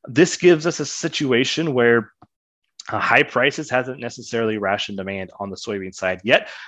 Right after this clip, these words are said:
But again, we'll write another article to help think about the implications of this. When they get to the farm market year average price, fourteen dollars and forty cents, up from, you know, ten dollars and eighty cents a couple of years ago, coming out of that trade war slump. We were in the high eights, low nines during the depths of the trade war.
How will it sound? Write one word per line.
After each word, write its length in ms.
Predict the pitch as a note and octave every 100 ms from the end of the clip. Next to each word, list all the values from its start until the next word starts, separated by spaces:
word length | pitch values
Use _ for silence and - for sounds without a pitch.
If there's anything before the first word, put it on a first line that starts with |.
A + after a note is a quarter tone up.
| -
But 180 | D3+ D3+
again, 240 | D3+ C3+ B2+
we'll 120 | A#3
write 120 | G#3+
another 200 | E3 B2
article 440 | A#2+ B2 C3 A#2
to 60 | A2
help 260 | A2 A2 _
think 160 | - E3
about 240 | A2+ G2
the 60 | A2
implications 580 | G#2 A2 C#3 D#3+ B2+ G#2
of 100 | F#2
this. 240 | F#2 F2+ - - - - _
When 220 | F#3 E3
they 100 | F#3
get 140 | F#3 A3
to 60 |
the 100 | F3
farm 280 | D3+ D#3+ D#3
market 300 | D3+ C#3 -
year 200 | B2+ B2
average 300 | A#2 A2+ -
price, 340 | - D3 C#3+
fourteen 340 | - E3 E3 D3+
dollars 260 | C3 B2+
and 120 | A#2 G#2+
forty 200 | B2+ G#2
cents, 320 | - D3+ - - - - -
up 220 | C3+ -
from, 200 | - A#2 A2+ - -
you 100 | A2
know, 60 |
ten 260 | F#2 - E3+
dollars 300 | C3 B2 A#2+
and 80 | A2+
eighty 220 | A2+ A#2+
cents 240 | - A#2+
a 40 | A#2
couple 220 | A2 G#2
of 60 | G2+
years 200 | A2+ A2
ago, 140 | A#2
coming 280 | G#2 G#2+ G#2
out 80 | G2+
of 60 |
that 140 | F#2 F#2
trade 300 | - A2 G#2+
war 180 | G#2+ G#2
slump. 380 | - G#2+ G2+ - -
We 140 | E3
were 120 | F3+
in 120 | A#2
the 160 | G2 F2+ _ _
high 340 | - - D3+ C3+
eights, 360 | B2 B2 A#2+ A#2+
low 180 | A#2
nines 420 | G#2+ G#2+ A#2 B2 G2+
during 200 | G#2+ G2
the 120 | F#2+
depths 260 | A#2+ E3
of 60 | -
the 80 | G2
trade 280 | - G#2 F#2+
war. 220 | F#2+